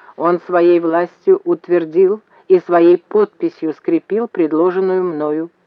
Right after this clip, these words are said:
тему «Визит старой дамы».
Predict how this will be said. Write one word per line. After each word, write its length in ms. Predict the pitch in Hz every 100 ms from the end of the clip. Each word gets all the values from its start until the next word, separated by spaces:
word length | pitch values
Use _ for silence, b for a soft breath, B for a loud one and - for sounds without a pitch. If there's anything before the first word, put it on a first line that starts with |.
| -
тему 380 | 156 123 120 - b b
«Визит 480 | 139 151 135 180 226 _ _
старой 360 | 143 143 165
дамы». 400 | 151 135 131 135